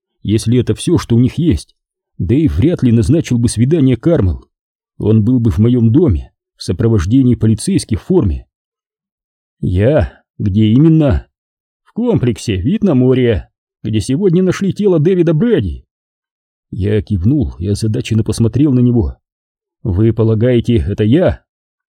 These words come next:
Камера, скорее всего, располагалась над дверью и направлялась на лифт, потому что единственной моей частью, видной на всех кадрах, была макушка. "Это и есть вы!"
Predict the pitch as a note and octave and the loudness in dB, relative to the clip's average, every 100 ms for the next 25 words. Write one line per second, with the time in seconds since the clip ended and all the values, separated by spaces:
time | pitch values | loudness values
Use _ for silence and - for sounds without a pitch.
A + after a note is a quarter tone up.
0 | _ _ _ _ F#2 F#2 A2 A2+ G2 D#2 | _ _ _ _ -8 -2 0 0 0 -2
1 | - - G#2 C3 G#2 A#2 C3+ B2+ - G#2+ | -10 -10 -6 -6 -6 -4 -4 -4 -4 -4
2 | G#2 B2 A#2 - A2+ F#2+ B2 D#3+ G2 C#2 | -2 -2 -4 0 -2 0 0 0 0 -4
3 | _ _ _ _ A2 A2 G#2+ G#2+ C#3 D#3 | _ _ _ _ -2 -2 0 0 0 0
4 | - G#2 G#2+ A2+ G#2 - _ _ _ _ | -2 0 2 0 -2 -8 _ _ _ _
5 | _ G#2+ G2 G#2 G#2 - G#2 G#2 A#2 D#3+ | _ -4 0 0 0 0 -2 0 0 -2
6 | - G#2+ G#2+ G#2 B2 C#3+ - D#3 - - | -2 0 2 2 0 -2 0 0 0 -4
7 | D#2+ - _ _ G#2+ C3 C#3+ A#2 A2 G#2+ | -10 -12 _ _ -6 -4 0 2 2 0
8 | D3+ - E3 B2 D2 - _ _ _ F#2+ | -2 -2 0 0 -2 -8 _ _ _ -6
9 | G2 A#2+ D3 A#2 G3 F3 - - _ _ | -2 0 0 -2 -2 -2 -4 -8 _ _
10 | _ _ _ _ _ _ - C#3 G3 E3+ | _ _ _ _ _ _ -4 -2 -2 0
11 | G#3+ G#3+ A3 A3+ E3 - G#3+ G3 G2 C#2 | 0 2 2 2 2 0 2 4 2 -2